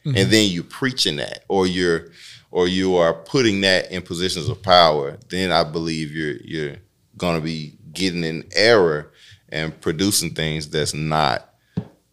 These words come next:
Speaker 2: that's not on the seal of God. Like, God ain't out here saying you gotta do this or you gotta do that in order to be in the fold,
Speaker 1: Yeah.
Speaker 2: if you will.
Speaker 1: Yeah.
Speaker 2: So, yeah.
Speaker 1: All right. Last question. I think we're
Speaker 2: Mm-hmm.
Speaker 1: gonna wrap it up here.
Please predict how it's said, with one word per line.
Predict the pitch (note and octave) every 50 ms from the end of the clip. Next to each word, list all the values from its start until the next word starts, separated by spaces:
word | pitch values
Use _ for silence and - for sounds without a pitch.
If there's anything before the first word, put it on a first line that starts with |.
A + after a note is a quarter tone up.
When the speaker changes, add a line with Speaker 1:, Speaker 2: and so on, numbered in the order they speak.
| _ _
Speaker 2:
that's | - D#2+ D#2 - D#2+
not | D#2+ D#2+ D#2+ E2 D#2+ D#2 C#2+ - - -
on | - E2 D#2+ D#2 D#2 C#2
the | C#2+ D2 C#2 C2+ B1 -
seal | - - - - - A2+ G#2 F2+ F2 E2+ E2 D#2+ D#2 D#2
of | D2+ C2+ C#2+
God. | C#2+ E2 D#2 D2 C#2 A1+ G1+ G1+ G1+
Like, | A1 C2 C#2+ D2+ C#2
God | D2+ E2+ E2+ E2 E2 D#2+ D#2
ain't | D2+ D2 C2+ B1 - _ _ _ _ -
out | D#2+ D#2 D#2
here | E2 E2+ D2
saying | D2 - - D#2 D2+ D#2 D2 D2+
you | D#2+ D#2
gotta | D2+ E2 D2+ D2+ D2+
do | C#2+ D2+ D#2+ D2+
this | C#2+ D2+ C#2+ C#2 -
or | C2 C2+
you | C#2+ C#2+ C#2+
gotta | C#2+ C#2+ C#2+ C2
do | - - C#2+ D2
that | D2+ D#2+ D2+ A#1+ - -
in | - D2+ D2
order | C#2+ C#2 C#2+ C2+ B1+ C2
to | - - - C2 B1 - - _ _ _ _ - - - - - - - _ _ _ - - - F#2 D#2+
be | D#2+ E2 D#2+
in | D#2+ D2+ D#2
the | A#1+ -
fold, | - - - D2+ D2+ C2+ - - G1+ - - -
Speaker 1:
Yeah. | A#2+ A#2
Speaker 2:
if | D2+ - - -
you | A1 B1
will. | A#1+ G#1 G1+
Speaker 1:
Yeah. | - - - - - C3
Speaker 2:
So, | - A1+ G#1 - - - _ _ _ - - - - - - _
yeah. | - - D2 - - - - - - - _ _ _ _
Speaker 1:
All | - B2
right. | A#2 A#2 - _ _ _ _ _ _ _ _ _ _ _ _ -
Last | C3+ C3+ C3 - -
question. | - C#3+ B2 - - B2+
I | A#2+
think | A2 C3+ B2+ A#2+
we're | B2
Speaker 2:
Mm-hmm. | C3 B2+
Speaker 1:
gonna | A#2+
wrap | A#2+ B2 B2 A#2+ -
it | B2+ B2
up | A#2+ B2 A#2+
here. | A#2 B2 B2 A#2+ A#2 G#2